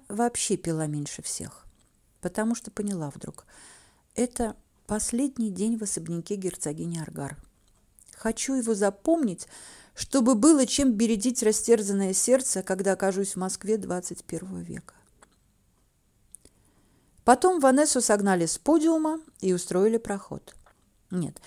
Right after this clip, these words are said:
эта репетиция была не первой, но игристая уничтожила прежние достижения. Хотя держать спину и голову девочки не забывали. Они эту привычку с материнским молоком впитали.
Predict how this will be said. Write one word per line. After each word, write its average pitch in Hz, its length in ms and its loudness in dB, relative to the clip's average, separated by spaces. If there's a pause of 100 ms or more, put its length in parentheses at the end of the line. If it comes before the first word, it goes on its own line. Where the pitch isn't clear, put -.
(260)
эта 285 320 4
репетиция 208 720 -2
была 202 280 4
не 180 200 -2
первой, 147 520 2 (520)
но 196 200 4
игристая 202 920 2
уничтожила 254 760 2
прежние 175 480 -4
достижения. 151 760 -8 (1000)
Хотя 262 480 4
держать 240 500 2
спину 247 380 2
и 240 60 4
голову 233 400 4
девочки 175 420 0
не 247 100 2
забывали. 196 580 -4 (640)
Они 226 280 2
эту 233 160 0
привычку 240 460 0
с - 80 -4
материнским 202 540 -2
молоком 214 460 -2
впитали. - 560 -10